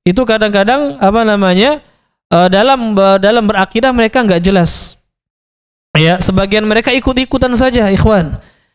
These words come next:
Ya, ikut-ikutan saja. Ada orang ke A sini, dia ikut juga. Ada orang ke B, dia ikut juga. Betapa banyak yang mereka terombang-ambing, ya, sebagian mereka kadang-kadang ngumpul, padahal akidahnya bertolak belakang. Bertolak,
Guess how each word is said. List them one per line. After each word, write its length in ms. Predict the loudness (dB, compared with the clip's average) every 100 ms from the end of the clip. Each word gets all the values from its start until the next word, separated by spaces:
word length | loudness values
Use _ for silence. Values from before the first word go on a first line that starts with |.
| _ _ _ _ _ _ -2
Ya, 160 | 0
ikut-ikutan 480 | 0 0 0 0 0
saja. 320 | 0 0 0
Ada 80 | 0
orang 320 | 2 2 0
ke 160 | -2 -2
A 240 | 0 0
sini, 160 | 0 0
dia 240 | 0 0
ikut 240 | 0 -2 0
juga. 320 | 0 2 2
Ada 160 | 2
orang 240 | 0 0 -2
ke 80 | -2
B, 160 | 0
dia 160 | 0 -2
ikut 240 | -2 -4
juga. 480 | -2 0 0 -2 -8 -20 _ -6
Betapa 320 | -2 0 0
banyak 320 | 0 0 0 0
yang 320 | 0 -2 -8 _ _
mereka 320 | 0 0 -2
terombang-ambing, 720 | -2 0 2 2 0 0 0 0
ya, 80 | 0
sebagian 480 | 0 0 0 0 -2
mereka 320 | -2 0 -2
kadang-kadang 560 | -2 -2 0 -2 -2 -2
ngumpul, 640 | -2 0 0 0 0 -4 _ _ -2
padahal 480 | -2 0 0 0 -2
akidahnya 640 | -4 -4 -4 -2 -2 -4 -6 _ _ _ -4
bertolak 400 | 0 0 0 0
belakang. 400 | -2 -2 -4 -6 _ _ _ _ _ _ _
Bertolak, 480 | -2 0 0 -2